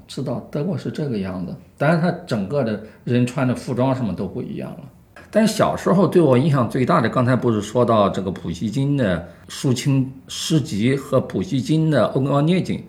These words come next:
这个当时对我小时候影响最大。但是真正的影响我一生的一个小说呢，叫《出生的太阳》。那现在一般人不知道这个小说。呃，这个小说里边呢，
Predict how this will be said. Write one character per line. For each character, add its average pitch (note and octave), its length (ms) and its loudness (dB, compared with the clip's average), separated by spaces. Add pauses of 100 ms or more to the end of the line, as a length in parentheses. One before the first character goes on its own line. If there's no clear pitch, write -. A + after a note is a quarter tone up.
(380)
这 F3+ 120 2
个 A#2 220 6 (200)
当 A#2+ 120 4
时 A2 220 -2 (640)
对 C3 120 4
我 D#2+ 560 -2 (120)
小 - 440 -6
时 - 140 -8
候 G2 180 -2
影 G2 160 -2
响 E2 220 -6
最 F#2+ 160 -4
大。 G#2+ 260 -6 (420)
但 A2 160 -2
是 G2 140 -4
真 E3+ 260 0
正 E3+ 320 0
的 E2 320 -2
影 D3+ 160 2
响 A2+ 240 0
我 E2+ 180 -2
一 B2 220 -2
生 F#3 380 0
的 B2+ 100 0
一 F2+ 160 0
个 F2+ 120 -2
小 - 220 -8
说 - 220 -8
呢， E2+ 140 -4
叫 D#2 320 -6
《出 - 220 -8
生 C#3+ 200 -4
的 B2 80 -4
太 - 220 -6
阳》。 - 180 -8 (560)
那 E3+ 100 -6
现 D3+ 220 -2
在 F3+ 120 2
一 A#2+ 120 0
般 B2 180 -2
人 B2 140 -2
不 B2 160 -8
知 D#3+ 140 -4
道 - 160 -2
这 - 120 -8
个 E3 100 -8
小 - 180 -16
说。 - 280 -14 (640)
呃， G2+ 180 -4
这 E3+ 140 0
个 D#3+ 100 2
小 F#2 220 0
说 C#3 280 0
里 G#2 140 -2
边 G#2+ 260 -4
呢， F#2+ 240 -2